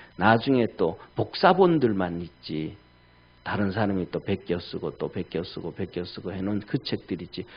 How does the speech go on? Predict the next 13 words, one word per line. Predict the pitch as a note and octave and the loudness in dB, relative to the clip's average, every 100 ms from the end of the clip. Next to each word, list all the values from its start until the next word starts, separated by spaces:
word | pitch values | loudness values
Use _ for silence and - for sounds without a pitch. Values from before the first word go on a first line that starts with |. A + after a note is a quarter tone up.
| - - | -18 -2
모세가 | G#2+ D#3 D#3+ D3+ A#2+ | 4 4 4 -2 -4
쓴 | - G#2+ G2 | -2 -2 -2
책은 | - F#2 F#2 | -4 -2 -2
없거든요. | E2 D2 - - G2 D2+ E2 | -4 -6 -6 -4 -4 -6 -2
모세오경, | F#2+ F#2+ D#2+ D#2+ D#2+ E2+ - - | -2 -2 -4 -4 -6 -10 -14 -8
그게 | - G2 - - | -6 -2 -2 -2
옛날. | F3+ F#3 - - - | -4 -6 -10 -16 -6
그거는 | - F3+ D#3 | 2 2 2
지금 | - A#2 D3 | 0 0 2
모세오경 | G#2 C3+ D3+ B2 A2 A2 | 4 2 2 0 2 0
그대로 | - C#3+ - C#3 | 0 2 4 4
있다 | G#2+ - F#2+ | 0 -2 -4
그러면 | F2 F#2+ C#3 - | -2 -2 -2 -4